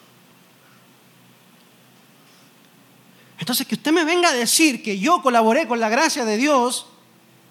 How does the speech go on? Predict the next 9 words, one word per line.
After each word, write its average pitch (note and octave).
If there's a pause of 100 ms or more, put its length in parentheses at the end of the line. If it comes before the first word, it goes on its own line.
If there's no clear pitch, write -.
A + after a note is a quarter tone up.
(3000)
no D3
tiene F3
sentido D#3
en C#3
la C#3
Escritura, D3+
por B2+
lo C3+
menos. D3